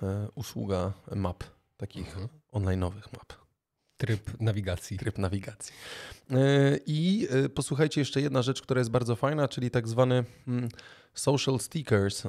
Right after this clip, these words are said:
Speaker 1: ale też nie do końca jako social stickers, jest, e, taka, taki element call to action, czyli wezwanie do działania, e, w którym możemy wrzucić na naszym Instastory na przykład,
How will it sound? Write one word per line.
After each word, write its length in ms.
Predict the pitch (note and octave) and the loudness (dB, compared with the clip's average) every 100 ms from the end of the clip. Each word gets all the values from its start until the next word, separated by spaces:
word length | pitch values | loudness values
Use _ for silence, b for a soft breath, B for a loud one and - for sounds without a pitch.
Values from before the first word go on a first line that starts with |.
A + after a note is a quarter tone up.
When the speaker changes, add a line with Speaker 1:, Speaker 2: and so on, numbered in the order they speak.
| - | -2
Speaker 1:
ale 200 | A2+ B2 | -2 0
też 220 | C3+ - | 0 0
nie 120 | C3 | 0
do 100 | A#2 | 2
końca 280 | A#2 B2 A2 | 2 2 2
jako 160 | G2+ G#2 | 0 -2
social 340 | A#2+ A#2 A2+ | -4 -4 -4
stickers, 420 | - D#3 D3 B2 | -6 -4 -2 -2
jest, 300 | B2 A2 - A2+ A2 | -4 -8 -8 -4 -4
e, 40 | A2 | -2
taka, 540 | A2+ - A2 G#2+ G#2+ - _ _ | -2 0 0 2 0 -4 _ _
taki 200 | - - | -10 -2
element 260 | B2 C3 A2+ - | 0 0 -2 -2
call 120 | A2 | -2
to 160 | G2 | 0
action, 340 | A2 - D#3 F3+ - _ _ _ _ - | -2 -2 -2 -4 -8 _ _ _ _ -14
czyli 260 | A2+ A2 | -10 -4
wezwanie 380 | G#2 G2+ A#2+ A2 | -2 2 2 2
do 100 | G#2 | 2
działania, 400 | G#2 F#2+ A2 D#3+ - _ B B B B B B B B | 4 4 2 0 -6 _ B B B B B B B B
e, 300 | - A#2+ A#2+ | 0 2 2
w 60 | A#2 | 0
którym 420 | - C3+ C3 B2+ - _ _ _ _ _ | 0 2 2 0 -6 _ _ _ _ _
możemy 280 | A#2+ C3+ E3 | 0 4 4
wrzucić 520 | A#2 A2 E3+ B2 G#2+ | 2 0 0 -2 -2
na 100 | A2 | 0
naszym 300 | A2 G#2+ A#2+ | 0 0 -2
Instastory 600 | - A#2 - G2+ - C3+ | -4 -6 -4 -4 -2 0
na 100 | C3 | -2
przykład, 640 | - - A2+ A#2 A2+ - | -2 -6 -2 -2 -2 -8